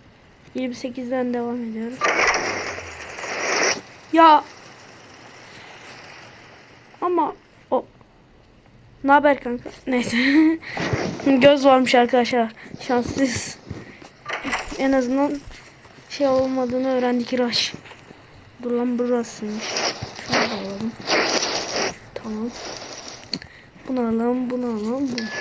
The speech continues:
Tamam. Sırasıyla koydum. Tamam arkadaşlar, saklanmamız ge-, This isn't a painting.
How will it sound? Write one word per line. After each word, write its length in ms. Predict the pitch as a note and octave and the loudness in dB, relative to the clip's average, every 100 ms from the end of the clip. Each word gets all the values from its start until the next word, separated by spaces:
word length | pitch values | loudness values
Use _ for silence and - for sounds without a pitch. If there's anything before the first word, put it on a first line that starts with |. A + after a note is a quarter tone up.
| F#3+ | -4
Tamam. 160 | G#3+ G#3+ - - - - - - - | -4 -2 -2 0 -2 -2 -2 -2 -4
Sırasıyla 560 | - C#4 C4 D4 C#4+ | 2 4 4 6 4
koydum. 260 | B3 A#3+ B3 B3+ B3 - - - - - - - - - - - - - - - - - - - - - - - - - - | 4 2 2 0 -2 -6 -18 -6 -6 -6 -12 -14 -10 -10 -4 -2 -2 -2 -4 -8 -10 -10 -10 -10 -12 -14 -12 -12 -12 -18 -16
Tamam 260 | - C#4+ B3+ | 4 6 6
arkadaşlar, 420 | B3 B3 A#3+ C4+ | 4 0 2 0
saklanmamız 580 | - B3+ C4 C4+ C4 B3 | 0 0 2 4 2 0
ge-, 180 | C4 B3+ - - - - - | 0 -2 -10 -18 -18 -16 -2
This 280 | A#3+ A3+ - | -2 -2 -4
isn't 400 | A#3+ A3+ A#3 A3+ | -2 0 -2 -2
a 80 | G#3+ | -2
painting. 440 | A3+ G#3+ - F#3+ | 0 -2 -4 -12